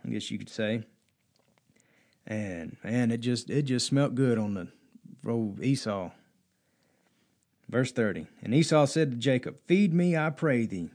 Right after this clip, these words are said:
with that same red pottage, for I am faint.' Therefore his name was called Edom."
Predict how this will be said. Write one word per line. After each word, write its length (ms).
with 160
that 180
same 400
red 440
pottage, 500
for 160
I 200
am 100
faint.' 460
Therefore 540
his 180
name 220
was 100
called 320
Edom." 380